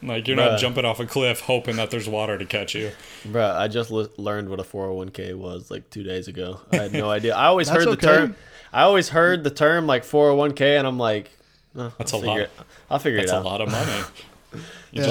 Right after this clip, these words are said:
Speaker 2: Like,
Speaker 1: get
Speaker 2: "Oh shit, if I start, like, saving now, like, I can be a millionaire by, like, forty-five." Like, "Oh, let's do it, gang."
Speaker 1: <laughs>
Speaker 3: <laughs> Yeah, make sure you're, uh, yeah, make sure you're fully matching on your four oh one k. That's basically all you need to
Speaker 2: If
Speaker 3: know.
Speaker 2: you're in your twenties and you're listening to this, like,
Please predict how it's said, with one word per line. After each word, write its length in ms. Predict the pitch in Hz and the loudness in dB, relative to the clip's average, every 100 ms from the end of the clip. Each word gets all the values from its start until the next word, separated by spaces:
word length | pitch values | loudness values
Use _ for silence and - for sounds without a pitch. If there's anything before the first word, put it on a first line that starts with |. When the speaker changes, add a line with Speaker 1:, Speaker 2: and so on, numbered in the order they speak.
| 117 | 2
Speaker 2:
Like, 20 | |
Speaker 1:
get 80 | 170 | 4
Speaker 2:
"Oh 140 | 165 | 4
shit, 340 | 113 175 160 113 | 2 2 2 2
if 160 | 113 | 0
I 120 | 139 | 0
start, 360 | 170 175 160 135 | 0 2 2 2
like, 220 | 117 101 | -2 -4
saving 320 | - 139 131 | -4 -4 -4
now, 180 | 113 143 | -4 -4
like, 180 | 139 110 | -4 -6
I 120 | 117 | -8
can 100 | 127 | -10
be 80 | 127 | -8
a 60 | 104 | -8
millionaire 400 | 104 127 123 120 | -8 -10 -10 -12
by, 160 | 104 | -12
like, 180 | 92 90 - - | -12 -14 -18 -10
forty-five." 580 | 120 110 104 85 92 | -8 -6 -6 -6 -6
Like, 180 | - 101 _ | -10 -16 _
"Oh, 100 | 165 | -4
let's 220 | 170 135 | -4 -4
do 180 | - 214 | -2 -2
it, 300 | 110 - - | -2 -8 -14
gang." 420 | - 165 107 180 | -8 -6 -6 -6
Speaker 1:
<laughs> 80 | 165 123 113 | -4 -4 -2
Speaker 3:
<laughs> 1600 | 180 196 - 226 - 214 196 180 160 - - - - 302 - - | 0 0 2 0 0 -2 -4 -6 -10 -12 -16 -18 -10 -10 -10 -12
Yeah, 260 | 151 139 117 | -10 -8 -8
make 240 | 135 147 | -6 -6
sure 220 | 160 175 160 | -4 -6 -4
you're, 320 | 151 147 147 | -2 -2 -2
uh, 260 | 139 135 | -2 -4
yeah, 240 | 120 139 127 | -4 -4 -6
make 260 | 127 135 | -6 -6
sure 140 | 135 131 | -6 -6
you're 140 | 127 | -6
fully 320 | 131 123 123 | -6 -4 -4
matching 380 | 117 113 117 110 | -4 -6 -8 -10
on 100 | 113 | -10
your 100 | 117 | -10
four 220 | 113 113 113 | -10 -12 -12
oh 40 | |
one 160 | 113 113 | -12 -14
k. 140 | 110 | -14
That's 240 | 110 117 123 | -12 -10 -12
basically 440 | 117 127 - - | -12 -12 -12 -14
all 120 | 113 | -14
you 80 | 110 | -14
need 140 | 110 - | -16 -6
to 60 | |
Speaker 2:
If 100 | 117 | -2
Speaker 3:
know. 60 | 127 | 2
Speaker 2:
you're 120 | 156 | 4
in 80 | 165 | 4
your 80 | 147 | 2
twenties 420 | 139 139 156 156 | 4 4 4 4
and 120 | 139 | 2
you're 80 | 127 | 2
listening 300 | 127 143 143 | 0 2 2
to 40 | 139 | 4
this, 300 | 147 151 123 | 4 2 -2
like, 360 | 107 104 - | -4 -4 -10